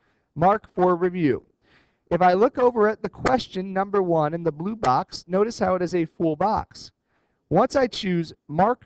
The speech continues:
for Review, what this does is it folds down the corner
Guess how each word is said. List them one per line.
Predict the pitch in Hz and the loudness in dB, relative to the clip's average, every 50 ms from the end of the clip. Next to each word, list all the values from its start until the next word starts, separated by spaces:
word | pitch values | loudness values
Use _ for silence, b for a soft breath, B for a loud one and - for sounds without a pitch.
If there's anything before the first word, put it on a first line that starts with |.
| - - - | -20 -20 -6
for | - 185 180 180 170 | 0 2 2 2 2
Review, | 147 139 143 135 156 226 294 254 156 139 170 202 196 _ _ _ _ _ _ _ _ _ _ _ _ _ _ _ - | 0 -2 -4 -2 -4 -4 0 2 2 2 2 0 -4 _ _ _ _ _ _ _ _ _ _ _ _ _ _ _ -2
what | 156 202 240 226 - | 0 0 0 0 -2
this | 190 180 170 - | -2 -4 -4 -2
does | - 160 147 151 170 180 175 | -2 0 0 0 0 -2 -4
is | 170 151 170 | -8 -8 -6
it | 190 180 - _ _ | -8 -8 -10 _ _
folds | - 254 269 277 285 240 202 | -6 -6 -4 -4 -6 -8 -6
down | 190 196 185 185 180 185 | -2 0 0 0 0 -2
the | 185 185 | -6 -10
corner | - - - 269 277 269 214 170 165 170 170 | -10 -12 -10 -8 -6 -6 -4 -4 -4 -6 -6